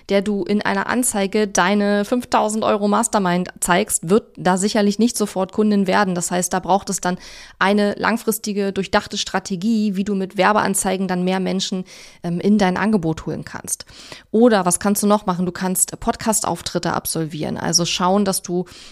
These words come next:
äh, dir Podcasts raussuchst und dich dann dort, äh, als Gast, als Interviewpartnerin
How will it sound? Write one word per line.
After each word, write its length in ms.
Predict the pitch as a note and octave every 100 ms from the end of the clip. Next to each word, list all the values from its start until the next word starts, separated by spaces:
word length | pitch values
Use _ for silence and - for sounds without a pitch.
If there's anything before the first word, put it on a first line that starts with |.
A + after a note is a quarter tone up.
| -
äh, 200 | F3+ E3+
dir 140 | F#3
Podcasts 580 | F3+ A#3 - G#3 F#3 -
raussuchst 460 | F#3 F#3+ G3+ G3+ -
und 160 | F3+
dich 100 | G3
dann 200 | - F#3+
dort, 420 | F3 F3+ G3+ - -
äh, 40 |
als 560 | F3+ - F3 - - -
Gast, 500 | F3+ A3+ - - - - - _
als 200 | A#3 -
Interviewpartnerin 1080 | A3 B3 G3+ G#3 G3+ F#3+ G3 G3 F#3 F#3+